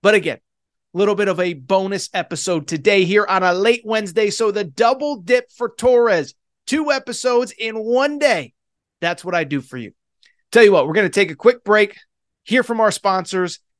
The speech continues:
and when we come back, we are going to talk about this crazy news. Colorado unofficially headed to the Big Twelve.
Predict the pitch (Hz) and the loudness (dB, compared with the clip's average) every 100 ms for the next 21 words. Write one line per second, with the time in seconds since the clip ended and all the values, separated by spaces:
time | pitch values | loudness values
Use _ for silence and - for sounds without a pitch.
0 | - 165 196 220 233 226 196 170 151 - | -6 -2 0 0 0 0 2 4 2 -2
1 | _ _ _ 151 180 165 170 196 190 180 | _ _ _ -4 -2 -2 -2 -4 -8 -8
2 | 190 180 180 165 160 160 135 - 196 208 | -2 -2 0 -4 -4 -6 -8 -2 0 0
3 | 196 180 165 156 - - 196 202 190 180 | -4 -2 -2 -2 -2 -2 0 0 2 2
4 | 180 175 - 208 233 254 - 254 226 202 | 2 -2 -4 -4 -2 -2 -2 -4 -2 -2
5 | 135 101 _ _ _ - 180 170 170 147 | -6 -12 _ _ _ -4 -2 -2 -2 -2
6 | 156 135 180 196 190 170 | -2 -2 2 6 6 2